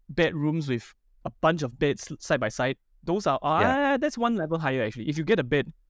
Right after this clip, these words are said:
Speaker 1: it's one level higher. So we were talking about what kind of travel methods or transportation methods you, you have avail-, available in Japan when you're here as a tourist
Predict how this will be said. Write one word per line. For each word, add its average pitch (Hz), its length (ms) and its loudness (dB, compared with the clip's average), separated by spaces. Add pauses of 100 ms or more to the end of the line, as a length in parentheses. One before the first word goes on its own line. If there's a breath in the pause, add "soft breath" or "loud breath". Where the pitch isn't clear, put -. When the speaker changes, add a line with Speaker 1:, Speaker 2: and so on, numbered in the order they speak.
Speaker 1:
it's 135 80 -8
one 147 140 2
level 127 180 2
higher. 95 280 -4 (140)
So 147 220 0
we 151 220 2
were 151 180 4
talking 196 380 -2
about 135 300 -2 (240)
what 185 300 0
kind 190 260 0
of 127 160 -4 (320)
travel 160 260 4
methods 160 500 0
or 127 140 0
transportation 147 500 -2
methods 135 400 -4 (120)
you, 135 240 0 (100)
you 139 160 0
have 135 200 2
avail-, 127 440 2
available 127 400 0
in 127 80 0
Japan 113 400 -4 (200)
when 131 180 0
you're 123 100 0
here 147 220 2
as 123 100 -4
a 110 60 -4
tourist 135 420 -2